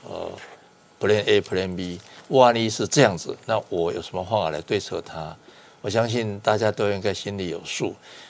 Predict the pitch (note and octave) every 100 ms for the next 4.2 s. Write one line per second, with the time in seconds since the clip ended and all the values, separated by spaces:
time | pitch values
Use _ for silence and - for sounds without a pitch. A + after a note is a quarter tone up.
0 | - - F2+ E2+ E2 - B2+ A#2+ D#2+ E2+
1 | C3+ G#2+ F#2+ B2+ A2 D2 D2 G2 D#2+ -
2 | A2 F#2+ G2 F2+ G#2 F2+ - D#2+ F#2+ A2
3 | G#2 F#2+ - _ - - G#2+ - D#2+ F2+
4 | G2